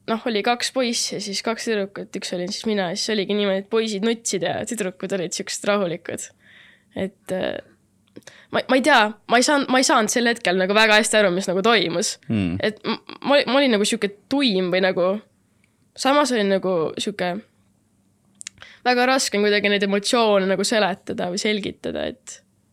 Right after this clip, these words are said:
Speaker 1: aga si-, siuke hommik oli ühesõnaga. Ja siis öeldigi, et ta, et pakkige oma asjad kokku, tehke ühikest tühjaks, et te olete välja visatud põhimõtteliselt.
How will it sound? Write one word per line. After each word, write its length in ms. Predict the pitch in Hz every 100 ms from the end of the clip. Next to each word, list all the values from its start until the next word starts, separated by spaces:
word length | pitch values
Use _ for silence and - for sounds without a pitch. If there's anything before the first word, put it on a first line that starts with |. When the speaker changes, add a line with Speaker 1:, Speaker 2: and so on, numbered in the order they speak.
| _ _ _ _ _
Speaker 1:
aga 140 | - 240
si-, 140 | - 277
siuke 240 | - 240
hommik 400 | 262 233 190 -
oli 140 | 202
ühesõnaga. 340 | 202 208 220 247
Ja 100 | 262
siis 100 | 320 427
öeldigi, 400 | 339 262 240 240
et 160 | - - _ - - _
ta, 160 | - 277 254
et 100 | -
pakkige 360 | 277 277 214
oma 100 | 220
asjad 240 | 240 - -
kokku, 280 | 262 254 214
tehke 260 | 226 254
ühikest 320 | 233 - 190
tühjaks, 260 | 233 185 -
et 100 | 185
te 120 | 196
olete 180 | 190 202
välja 180 | 196 170
visatud 360 | 185 - - -
põhimõtteliselt. 560 | 175 175 190 190 -